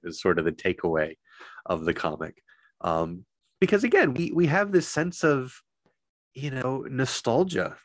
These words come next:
for the past, and, and we're grateful for like, "Oh, I remember when things, you know, used to be like that." But sometimes what comes into our mind is a bit of, you know, regret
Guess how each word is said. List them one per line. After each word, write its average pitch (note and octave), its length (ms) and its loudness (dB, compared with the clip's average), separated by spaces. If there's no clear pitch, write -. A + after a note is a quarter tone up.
for F#2+ 220 -2
the E2+ 100 -2
past, - 540 -10
and, G2 160 -8
and G#2+ 160 -4
we're A2+ 100 0
grateful A2 460 -2
for - 180 -6
like, G2 140 -4
"Oh, B2+ 280 -6
I A2+ 60 -10
remember B2+ 300 -10
when A2+ 160 -6
things, G#2 460 -10
you G#2 60 -8
know, F#2+ 100 -4
used G2 280 -6
to - 80 -18
be F#2 140 -4
like E2+ 260 -4
that." - 220 -16
But A#2+ 100 0
sometimes C#3 640 -2
what F2+ 220 -2
comes F2 380 -4
into E2+ 320 -4
our E2 100 -4
mind E2 400 -4
is E2 140 -4
a F2 40 -2
bit F#2 200 -2
of, F2 260 -2
you F#2+ 140 -8
know, F#2+ 400 -2
regret F#2+ 500 0